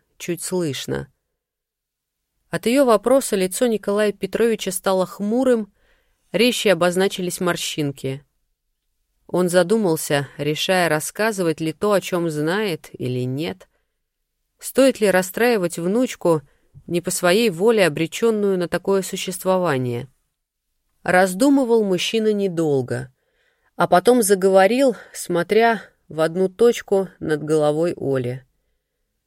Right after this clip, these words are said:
Он словно перенёсся мыслями куда-то далеко,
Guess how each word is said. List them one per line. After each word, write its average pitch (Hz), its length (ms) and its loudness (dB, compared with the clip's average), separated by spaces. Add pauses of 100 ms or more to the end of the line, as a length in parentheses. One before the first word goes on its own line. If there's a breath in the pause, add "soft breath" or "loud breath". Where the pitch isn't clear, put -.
(260)
Он 233 200 4
словно 240 380 4
перенёсся 226 680 0
мыслями 220 520 0
куда-то 196 420 0
далеко, 190 640 2